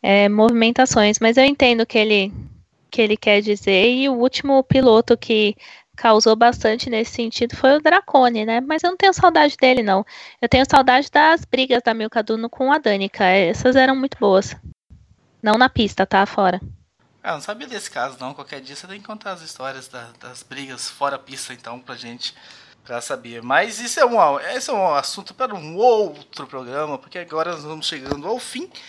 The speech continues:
Speaker 2: Como nós comentamos, bloco um, bloco dois, saindo primeiro, Fórmula um e Indy. Na sequência, né, vai vir MotoGP no bloco três e a Corrida Clássica no bloco quatro.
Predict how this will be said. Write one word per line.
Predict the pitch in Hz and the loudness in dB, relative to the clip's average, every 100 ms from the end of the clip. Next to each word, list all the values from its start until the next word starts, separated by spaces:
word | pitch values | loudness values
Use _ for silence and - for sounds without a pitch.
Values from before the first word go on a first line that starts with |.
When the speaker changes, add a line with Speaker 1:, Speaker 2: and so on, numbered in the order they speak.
| - - | -20 -14
Speaker 2:
Como | - 214 | -8 -2
nós | 202 - | -2 -2
comentamos, | 175 165 - 226 269 | -8 -10 -6 -6 -6
bloco | 151 170 180 175 | -6 0 0 -2
um, | 160 190 | -10 -10
bloco | 175 165 156 147 | -4 -4 -4 -10
dois, | 139 180 233 | -8 -6 -6
saindo | - 151 156 | -6 -8 -8
primeiro, | 156 143 143 180 240 | -14 -16 -10 -10 -10
Fórmula | 196 - - - 180 175 156 | -14 -20 -20 -6 -4 -4 -10
um | 151 156 165 _ | -10 -12 -16 _
e | 196 262 _ | -20 -20 _
Indy. | 214 311 - 294 - - - _ | -14 -8 -8 -10 -16 -20 -20 _
Na | 185 208 | 0 0
sequência, | 208 180 175 196 262 202 | 0 -6 -2 -2 -2 -4
né, | 180 | -4
vai | 170 165 | -2 -2
vir | 135 160 175 170 | -4 -10 -12 -10
MotoGP | 160 196 196 147 160 - 156 | -6 -6 -6 -8 -10 -10 -12
no | 156 | -8
bloco | 151 151 156 | -6 -6 -8
três | - 143 143 147 135 | -16 -14 -14 -16 -12
e | 185 | -10
a | |
Corrida | 196 156 156 | -10 -12 -12
Clássica | 151 147 143 - | -8 -2 -2 -4
no | 156 | -16
bloco | 151 156 - | -10 -10 -10
quatro. | _ 220 247 254 | _ -6 -6 -10